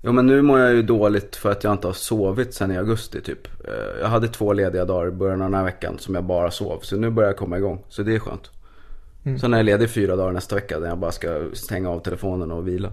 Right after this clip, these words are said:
Speaker 2: Okej.
Speaker 1: Så då är det
Speaker 2: Men,
Speaker 1: lugnt.
Speaker 2: okej. Men, och mailen då?
Speaker 1: Ja, men allt sånt. Dator, telefon, bara stänger av.
Speaker 2: Jo, men att de f-,
Speaker 1: Fem dagar.
Speaker 2: fortsätter att mejla lika
Speaker 1: Jaha,
Speaker 2: mycket.
Speaker 1: de, eh, trollen.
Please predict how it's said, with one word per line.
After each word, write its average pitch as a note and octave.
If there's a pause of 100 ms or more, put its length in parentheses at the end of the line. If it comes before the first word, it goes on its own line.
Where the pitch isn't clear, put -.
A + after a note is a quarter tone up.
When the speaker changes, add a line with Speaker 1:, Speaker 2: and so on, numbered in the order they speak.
(160)
Speaker 2:
Okej. -
Speaker 1:
Så -
då A2
är C#3+
det D3+
Speaker 2:
Men, D3
Speaker 1:
lugnt. - (180)
Speaker 2:
okej. A2+
Men, C3
och C#3
mailen C#3
då? A2 (1160)
Speaker 1:
Ja, -
men B2+
allt B2+
sånt. -
Dator, A2+
telefon, F2+
bara -
stänger -
av. A#1+ (320)
Speaker 2:
Jo, D#3
men C#3+
att A#2+
de C#3
f-, A2+
Speaker 1:
Fem D#3
dagar. F3
Speaker 2:
fortsätter C#3
att G2+
mejla G#2+
lika A2
Speaker 1:
Jaha, C3
Speaker 2:
mycket. A#2
Speaker 1:
de, A2+
eh, A2
trollen. G#2+